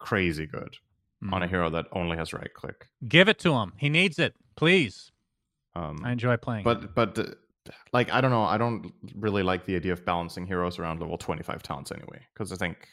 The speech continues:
Speaker 1: it's
Speaker 2: Well, it all adds up, Synderen. I'm not saying that's the only buff he needs, right? That's just a little something, something, you know?
Speaker 1: Yeah. I don't know. I,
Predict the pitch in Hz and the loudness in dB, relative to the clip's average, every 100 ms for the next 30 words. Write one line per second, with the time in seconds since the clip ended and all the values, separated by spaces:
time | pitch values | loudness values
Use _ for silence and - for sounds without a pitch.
0 | _ _ - 101 - - 226 92 - 147 | _ _ -8 -8 -6 -2 -2 -2 -4 -2
1 | 143 143 131 131 117 156 185 - 85 80 | 2 2 4 2 2 0 -2 -8 -12 -10
2 | 110 123 120 127 151 120 - 90 135 165 | -10 -6 -4 -4 -2 -2 -2 -4 -2 -4
3 | - - - 78 131 - - 92 117 120 | -6 -10 -14 -14 -16 -16 -10 -8 -8 -10
4 | - 120 - 120 120 - 143 147 196 - | -8 -6 -2 0 0 -2 -4 0 0 0
5 | 92 - _ _ _ - 104 127 180 _ | -8 -14 _ _ _ -12 -8 -8 -10 _
6 | _ _ - 101 98 104 _ _ _ _ | _ _ -6 -4 -4 -8 _ _ _ _
7 | _ _ _ _ _ _ _ _ _ 151 | _ _ _ _ _ _ _ _ _ -6
8 | 127 80 85 - - | -4 -4 -6 -8 -10